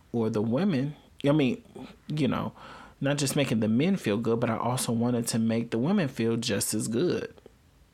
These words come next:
For me, I also connected to women on a deeper level than I did with men. Hey, it's always been that way. And you just kinda lean into it and let that be what it is. So,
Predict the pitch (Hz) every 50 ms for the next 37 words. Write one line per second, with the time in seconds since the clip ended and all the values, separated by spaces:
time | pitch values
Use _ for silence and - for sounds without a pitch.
0 | _ - _ - - _ - - _ - _ _ - - - - _ - - 127
1 | 120 120 127 131 139 151 156 151 135 123 117 117 123 131 131 - - 127 117 117
2 | 117 - - 110 110 120 123 123 - - - - - 120 110 113 117 117 120 117
3 | 117 113 110 110 110 113 110 110 113 113 - 113 110 107 110 113 123 113 110 113
4 | - 95 95 98 104 - - - 101 104 120 131 135 143 170 180 135 107 - -
5 | - - - - - - - - - - - _ - - - 147 120 117 113 -
6 | 110 113 120 120 120 117 123 117 110 110 113 113 110 107 110 110 110 107 104 104
7 | 107 117 - - - _ _ _ - 117 110 107 101 101 107 107 104 107 - -
8 | - - - _ _ _ - 139 156 160 170 165 - - - 196 175 165 156 165
9 | 165 165 160 160 156 - - 156 151 151 147 143 139 139 139 - 139 120 - -
10 | - - - - - - 131 127 120 131 127 123 117 - - - - - - -
11 | - - - - - - - - - - _ - - - - - - - - -
12 | - - _ - - - _ _ _ _ _ _ _ _ - - - - - _
13 | - - - - - 160 139 135 131 131 127 127 123 123 123 123 120 123